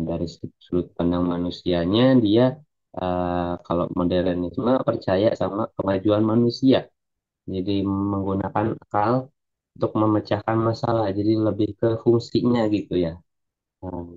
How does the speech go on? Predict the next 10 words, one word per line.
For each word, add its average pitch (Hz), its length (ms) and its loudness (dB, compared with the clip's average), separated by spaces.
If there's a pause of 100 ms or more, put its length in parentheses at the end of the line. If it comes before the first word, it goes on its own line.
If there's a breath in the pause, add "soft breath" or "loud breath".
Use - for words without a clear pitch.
gitu, 87 220 -8 (160)
lebih 87 240 -4 (100)
ke 95 120 -4
seni 98 480 -2 (100)
terapan 104 380 0 (160)
yang 104 120 -4
ada 101 200 0
fungsinya 98 520 -2 (120)
gitu. 92 160 -4 (1400)
Sedangkan 87 420 0